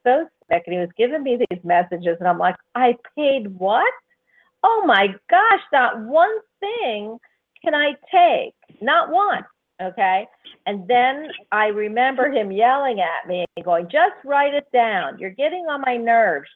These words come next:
Just write it down. And you're gonna find out later that what my guides are bringing through, you're gonna find out 'cause you're not,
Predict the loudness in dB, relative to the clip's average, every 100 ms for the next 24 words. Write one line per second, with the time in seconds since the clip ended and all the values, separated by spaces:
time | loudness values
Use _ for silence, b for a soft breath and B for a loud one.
0 | -4 -4 -4 -2 0 0 -4 -4 -2 -2
1 | -6 -12 B B -4 -4 -4 -6 -2 -2
2 | -4 -2 -2 -2 -10 -2 2 2 0 -2
3 | 0 2 2 0 -2 -6 -16 _ 4 4
4 | 0 2 2 4 2 0 0 -2 0 -2
5 | -4 -6 -4 -2 -2 -6 -8 -8 -8 -6
6 | -4 0 0 0 -4 -4 -4 -2 -2 0
7 | -2 -8 -10 -10 -10 0 2 4